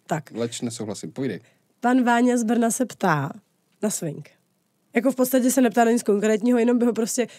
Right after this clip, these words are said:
Speaker 1: konkrétně nejvíc zajímal swing.
Speaker 2: OK.
Speaker 1: A proč o tom furt jako melem, co je na tom dobrýho, jak ho dělat správně a podobně. Takže bychom se tomu mohli pověnovat dneska.
Speaker 2: Dobře, já si vlastně kladu otázku sám sobě.
Speaker 1: <laughs>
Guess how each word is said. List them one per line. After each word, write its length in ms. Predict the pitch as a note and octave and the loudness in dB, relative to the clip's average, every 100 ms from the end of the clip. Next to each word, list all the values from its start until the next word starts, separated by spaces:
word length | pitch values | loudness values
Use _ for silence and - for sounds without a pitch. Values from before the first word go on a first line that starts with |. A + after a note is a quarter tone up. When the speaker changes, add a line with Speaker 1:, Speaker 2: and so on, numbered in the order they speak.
| _ | _
Speaker 1:
konkrétně 640 | - B3+ B3+ F4+ F#4+ F#4 F4 | 2 2 4 2 4 4 6
nejvíc 460 | C#4 A#3+ G#3+ C4+ A3+ | 6 4 4 2 4
zajímal 460 | A#3+ B3 C#4 C#4+ | 4 4 4 2
swing. 440 | - - F3 D#3 G#3 | 0 -2 0 2 2
Speaker 2:
OK. 120 | C#4+ A#2+ - - - - - | 2 2 0 -8 -18 -6 2
Speaker 1:
A 160 | A#3 | 4
proč 260 | A#3+ B3+ B3 | 4 2 4
o 80 | C4+ | 2
tom 160 | D4 | 0
furt 180 | C4+ C4+ | 0 0
jako 200 | C4+ C4+ | 0 2
melem, 440 | B3 G#3 A3+ A#3 A#3 | 2 4 4 2 0
co 120 | A#3 | 0
je 40 | |
na 80 | G#3+ | -2
tom 180 | F#3+ G#3+ | 0 0
dobrýho, 460 | A#3+ A#3+ A#3 A3 | 2 2 2 2
jak 120 | G#3 G3 | 0 0
ho 80 | |
dělat 300 | G#3 F#3 F#3 F3+ - | 0 0 -4 -6 -10
správně 680 | F3+ - A#3+ A#3+ A3 G#3+ F#3 | -10 -2 2 4 4 0 -2
a 40 | |
podobně. 400 | E3+ F3+ F3 D3 | -4 -6 -4 -6
Takže 300 | - - F#3 | -10 -12 -8
bychom 260 | F3+ E3 F#3+ | -8 -6 -6
se 120 | F3+ | -4
tomu 200 | F3+ F3 | -4 -2
mohli 220 | F3+ F#3 | -2 -2
pověnovat 800 | F3+ F#3+ F3+ F3 F#3 A3+ F#3+ C#3+ | 0 0 0 -2 0 2 0 -2
dneska. 460 | D#3+ D3 - - - - | -4 -6 -8 -14 -16 -6
Speaker 2:
Dobře, 340 | C#3 C#3+ G#2+ - | -6 -2 -6 -2
já 140 | A#2 | 0
si 140 | B2+ D#3+ D3 | 0 -2 -6
vlastně 460 | C#3 C3+ - E3 D#3+ - | -6 -4 0 -2 -2 -6
kladu 400 | - C#3 D#3 D#3 | -2 0 2 0
otázku 720 | - B2 A#2+ B2+ - C#3 D#3+ | -2 0 2 0 -2 -2 -2
sám 220 | F#3 D3+ | -2 -4
sobě. 400 | F3 D3 B2+ A#2 F#3 _ - | -4 -2 -2 -4 -8 _ -8
Speaker 1:
<laughs> 60 | C#3+ | -2